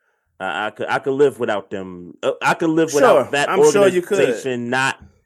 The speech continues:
Speaker 1: getting any more
Speaker 2: I mean, you
Speaker 1: rings.
Speaker 2: did, I mean, look,
Speaker 1: <laughs>
Speaker 2: I, I, I, I, I had a, I had a little chuckle this, uh, this morning when I seen immediately, I mean, almost immediately you changed your avi.
Speaker 1: Yeah.
Speaker 2: Yeah.
Speaker 1: Absolutely.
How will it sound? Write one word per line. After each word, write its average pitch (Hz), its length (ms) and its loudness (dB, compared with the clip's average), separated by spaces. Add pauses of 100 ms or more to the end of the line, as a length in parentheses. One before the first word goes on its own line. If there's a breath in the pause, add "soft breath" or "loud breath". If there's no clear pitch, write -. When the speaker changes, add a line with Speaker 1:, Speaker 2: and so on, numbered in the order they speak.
(360)
Speaker 1:
getting 156 240 2
any 143 140 2
more 127 400 0
Speaker 2:
I 165 80 -2
mean, 214 80 2
you 202 160 2
Speaker 1:
rings. - 20 -
Speaker 2:
did, 202 100 2
I 175 120 2
mean, 185 380 0
look, 180 380 2 (120)
Speaker 1:
<laughs> - 100 -8
Speaker 2:
I, 151 120 0
I, - 20 0
I, 160 540 -2
I, 151 460 -6
I - 20 -4
had 175 220 -2
a, 160 160 0
I 147 40 -2
had 175 180 -4
a 165 60 -2
little 165 180 -4
chuckle 170 480 -4
this, 139 240 -4
uh, 131 400 -4
this 135 220 -8
morning 135 460 -6
when 127 120 -6
I 131 100 -6
seen 143 400 -8
immediately, 127 800 -6 (220 soft breath)
I 151 80 -4
mean, 151 180 2
almost 156 420 0
immediately 135 500 -4
you 123 140 -4
changed 123 420 -4
your 120 100 -2
avi. 117 460 -2 (760)
Speaker 1:
Yeah. 165 300 -2 (440)
Speaker 2:
Yeah. 135 280 0
Speaker 1:
Absolutely. 156 540 -4